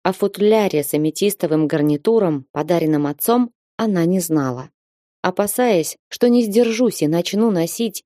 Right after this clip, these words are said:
его до совершеннолетия, я спрятала подарок в труднодоступном месте, в первую очередь от самой себя,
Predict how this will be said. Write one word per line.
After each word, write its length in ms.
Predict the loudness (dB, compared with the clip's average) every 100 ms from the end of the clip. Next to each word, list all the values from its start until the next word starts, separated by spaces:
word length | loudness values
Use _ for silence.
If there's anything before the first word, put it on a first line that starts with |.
| -10
его 400 | -2 0 0 0
до 180 | 0 0
совершеннолетия, 1200 | -4 -4 -4 -2 -2 0 0 0 0 -2 -4 -6 _
я 180 | 0 0
спрятала 500 | 2 0 2 2 2
подарок 460 | 2 2 2 0 -4
в 60 |
труднодоступном 920 | -2 2 4 4 0 -2 -6 -2 0 0
месте, 480 | 2 0 -2 -8 -10
в 120 | -2
первую 400 | 0 4 4 4
очередь 500 | 2 0 0 -2 -2 _
от 160 | -8 -2
самой 320 | -2 0 -2
себя, 380 | -2 -4 -6